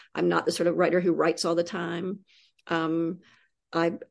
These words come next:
I basically, the poems I have are the ones I've published. I don't have this mass of other poems waiting to be published. I throw away the stuff I hate and what's left, uh, I published. And, um, but I think that, uh,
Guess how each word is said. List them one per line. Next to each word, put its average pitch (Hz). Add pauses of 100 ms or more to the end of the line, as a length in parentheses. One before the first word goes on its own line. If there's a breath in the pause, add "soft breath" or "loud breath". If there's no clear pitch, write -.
(260)
I 202
basically, 208
the 175
poems 185
I 175
have 190
are 175
the 170
ones 160
I've -
published. -
I 165
don't 208
have 175
this 170
mass 165
of 101
other 175
poems 165
waiting 156
to 127
be 117
published. -
I 143
throw 135
away 156
the -
stuff -
I -
hate 175 (240 loud breath)
and 165
what's -
left, 165
uh, 151
I -
published. 175 (120)
And, 170
um, 170 (880 loud breath)
but 269
I 269
think 330
that, 220 (140)
uh, 185